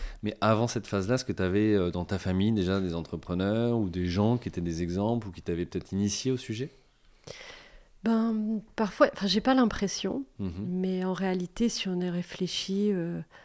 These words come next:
Speaker 2: un petit peu, j'ai des oncles qui sont, enfin, en tout cas, qui ont des gros postes dans des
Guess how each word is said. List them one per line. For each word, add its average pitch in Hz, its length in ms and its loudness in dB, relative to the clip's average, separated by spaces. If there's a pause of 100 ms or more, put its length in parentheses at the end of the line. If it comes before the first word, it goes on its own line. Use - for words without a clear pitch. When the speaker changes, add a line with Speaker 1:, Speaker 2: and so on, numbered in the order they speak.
(400)
Speaker 2:
un 175 80 -2
petit - 220 -10
peu, 185 260 4
j'ai 180 160 2
des 160 260 2
oncles 185 420 0
qui - 180 -12
sont, 180 340 -2
enfin, - 160 -4
en 165 40 -2
tout - 100 -6
cas, 233 100 2
qui - 80 -6
ont 196 40 2
des 170 120 2
gros 160 240 0
postes 170 500 0
dans 160 80 -4
des 151 480 -2